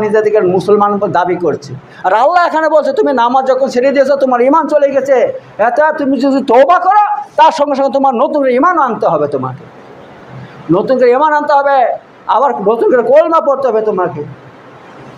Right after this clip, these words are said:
আচ্ছা, এবার কি, কি বলছে আল্লাহ তাআলা? আচ্ছা, ইল্লা মান তাবা, কিন্তু যে ব্যক্তি তওবা করবে, ওয়া আমানা, নতুন করে ঈমান নিয়ে আসবে, ওয়া আমিলা সলিহান, তারপরে আবার নেক কাজ শুরু করবে, নেক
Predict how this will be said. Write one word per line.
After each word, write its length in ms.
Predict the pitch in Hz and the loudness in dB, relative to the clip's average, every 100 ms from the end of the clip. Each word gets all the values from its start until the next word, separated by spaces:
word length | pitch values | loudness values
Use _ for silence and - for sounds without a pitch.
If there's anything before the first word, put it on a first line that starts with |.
| - 202 | -4 -2
আচ্ছা, 220 | 196 - 160 | -2 0 2
এবার 160 | 214 240 | 2 0
কি, 100 | 240 202 190 | -4 -8 -4
কি 60 | 233 | -2
বলছে 180 | 247 247 247 | -2 0 0
আল্লাহ 160 | 247 240 | 0 0
তাআলা? 200 | 269 311 311 - - - - - - - - - - - - - - - | 2 0 -2 -16 -20 -20 -20 -20 -20 -20 -20 -20 -20 -20 -20 -20 -8 -2
আচ্ছা, 180 | 233 233 220 | 0 0 -2
ইল্লা 180 | 285 294 269 | 0 2 2
মান 140 | 262 254 262 - | -2 -4 -6 0
তাবা, 280 | 262 240 233 233 | 2 2 0 0
কিন্তু 200 | 254 240 226 | -2 0 0
যে 80 | 254 | 2
ব্যক্তি 240 | 262 262 277 247 | 0 0 0 2
তওবা 260 | 220 240 233 | 2 2 0
করবে, 240 | 233 226 226 | 0 0 2
ওয়া 140 | 220 240 | 2 2
আমানা, 240 | 226 226 226 214 | 0 0 0 0
নতুন 160 | 214 226 | -2 0
করে 100 | 214 208 | 0 2
ঈমান 180 | 277 302 | 0 0
নিয়ে 120 | 294 277 | 2 0
আসবে, 240 | 220 233 247 247 - - | 0 -2 -2 -6 -8 -2
ওয়া 140 | 262 381 | 0 0
আমিলা 300 | 427 392 359 294 | 0 0 0 2
সলিহান, 480 | 277 285 247 262 240 - - - | 0 0 0 0 -2 -6 -8 -4
তারপরে 380 | 339 370 392 320 277 | -2 0 0 2 2
আবার 160 | 294 269 | 2 0
নেক 160 | 247 262 262 | -2 -2 -2
কাজ 120 | 240 190 | -2 0
শুরু 180 | 214 214 214 | 0 0 0
করবে, 360 | 202 190 190 185 156 127 - - - - - - | 0 0 0 0 0 -2 -8 -18 -20 -20 -12 -2
নেক 160 | 220 | -2